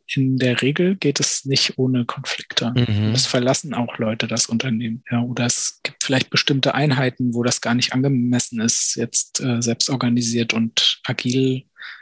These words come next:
Speaker 1: zu arbeiten, weil das inhaltlich gar nicht, der Inhalt der Arbeit vielleicht gar nicht unbedingt so ist. Dann
Speaker 2: Mhm, mhm.
Speaker 1: braucht man das auch nicht einführen.
Speaker 2: Mhm.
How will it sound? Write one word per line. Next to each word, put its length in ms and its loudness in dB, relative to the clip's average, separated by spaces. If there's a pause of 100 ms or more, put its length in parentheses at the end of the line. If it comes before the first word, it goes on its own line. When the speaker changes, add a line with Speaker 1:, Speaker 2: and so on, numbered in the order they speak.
(100)
Speaker 1:
zu 180 0
arbeiten, 400 2
weil 220 0 (320)
das 180 0
inhaltlich 680 0
gar 180 0
nicht, 540 0
der 100 4
Inhalt 320 2
der 120 0
Arbeit 260 2
vielleicht 280 0
gar 140 0
nicht 240 0
unbedingt 360 2
so 140 -4
ist. 340 -2 (100)
Dann 140 4
Speaker 2:
Mhm, 380 2 (160)
mhm. 240 2
Speaker 1:
braucht 120 2
man 100 0
das 140 -2
auch 100 -8
nicht 220 -2
einführen. 460 -4 (220)
Speaker 2:
Mhm. 380 0